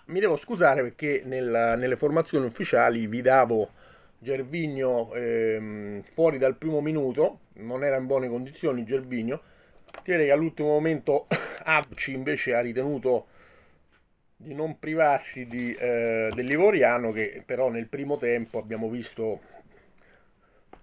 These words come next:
sembrava il cugino, eh, quello che però non gioca a calcio di, di Gervinho, proprio irriconoscibile, ehm, insufficiente, inadeguata la sua prestazione. Buon per noi, ha giocato praticamente in dieci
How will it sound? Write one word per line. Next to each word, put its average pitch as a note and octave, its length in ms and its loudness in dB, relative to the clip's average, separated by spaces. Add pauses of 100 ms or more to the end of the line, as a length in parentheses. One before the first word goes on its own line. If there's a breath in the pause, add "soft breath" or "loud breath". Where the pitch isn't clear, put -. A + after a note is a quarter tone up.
(120)
sembrava A#2+ 600 0
il A#2+ 200 -8
cugino, C#3 840 2
eh, B2 320 6
quello C#3+ 300 4
che B2+ 120 4
però C#3 240 2
non C3 180 0
gioca C3 220 6
a B2 60 0
calcio C#3 580 4
di, A#2 320 0
di A2 140 -4
Gervinho, A#2 560 0
proprio G2+ 240 -4
irriconoscibile, B2 1080 0
ehm, A2+ 440 -4
insufficiente, A#2+ 840 0
inadeguata C3+ 880 4 (720 soft breath)
la A#2+ 100 -4
sua D3 220 0
prestazione. D3 680 0
Buon C3+ 300 2
per F3 180 0
noi, C3+ 400 2
ha G#2+ 120 -6
giocato C3+ 360 4
praticamente C3+ 540 0
in F3+ 120 0
dieci A2 840 -6